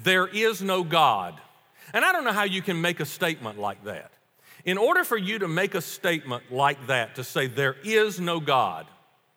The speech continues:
you have to be able to say that you know everything there is to know about everything there is to know.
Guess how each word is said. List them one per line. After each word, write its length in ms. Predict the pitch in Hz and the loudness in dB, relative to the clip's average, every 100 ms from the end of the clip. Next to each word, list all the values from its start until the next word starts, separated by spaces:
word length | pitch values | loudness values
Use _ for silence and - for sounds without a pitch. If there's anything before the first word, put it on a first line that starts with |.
| _ _ _ - _ | _ _ _ -20 _
you 260 | 127 233 277 | -6 -4 -2
have 340 | 208 208 202 | 0 0 0
to 80 | 208 | -4
be 220 | 175 185 | -2 0
able 280 | 170 165 165 | 0 -2 -4
to 160 | 151 143 | -6 -8
say 360 | - 160 127 | -6 -2 -2
that 160 | 127 120 | -2 -6
you 180 | 131 180 | -4 -4
know 320 | 170 135 117 | 0 0 -2
everything 560 | 139 151 180 175 165 156 | -4 -4 -4 -4 -6 -4
there 180 | 143 | -4
is 180 | 143 147 | -2 -4
to 100 | 147 | -4
know 260 | 131 127 113 | -4 -2 -2
about 280 | 117 110 120 | -2 -2 -2
everything 420 | 123 123 123 117 | -4 -6 -6 -6
there 180 | 113 113 | -6 -6
is 140 | 110 | -8
to 100 | - | -10
know. 280 | 123 127 85 | -8 -8 -8